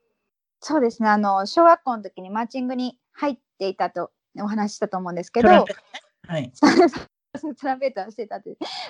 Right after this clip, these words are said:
Speaker 1: それで、その、まあ、団体自体がすごい、あの、全国大会で優勝を、まあ、何度もするような、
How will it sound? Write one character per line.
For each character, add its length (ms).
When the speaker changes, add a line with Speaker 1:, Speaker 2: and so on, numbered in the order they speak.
Speaker 1:
そ 60
れ 100
で、 180
そ 120
の、 320
ま 160
あ、 160
団 220
体 160
自 140
体 240
が 380
す 160
ご 80
い、 20
あ 40
の、 120
全 140
国 220
大 180
会 140
で 80
優 100
勝 320
を、 240
ま 220
あ、 20
何 220
度 100
も 80
す 140
る 80
よ 140
う 40
な、 180